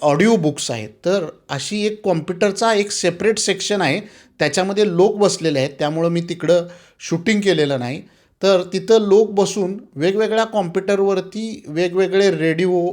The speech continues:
अ, किंवा वेगवेगळे व्हिडिओ, ऑडिओ, तर असे जे प्रकार आहेत,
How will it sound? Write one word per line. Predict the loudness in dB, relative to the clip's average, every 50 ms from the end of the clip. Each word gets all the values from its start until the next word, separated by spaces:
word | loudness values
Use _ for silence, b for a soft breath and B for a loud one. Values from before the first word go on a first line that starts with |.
| -6 -8 -6
अ, | -4 -2 0 0 2 2 0 0 -4 -8 -12
किंवा | -4 -2 0 0
वेगवेगळे | 2 0 0 0 0 -2 -2 -2 0 0 0
व्हिडिओ, | 0 0 0 2 2 2 2 0 -2 -4 -4 -2
ऑडिओ, | 2 2 2 4 4 2 2 0 -4 -6 B B B B B B B _ 0
तर | 2 2 2 2 0
असे | -4 -4 -2 -2 -2 -2
जे | 0 0
प्रकार | 0 0 -2 0 0 0 0
आहेत, | 0 0 -2 -4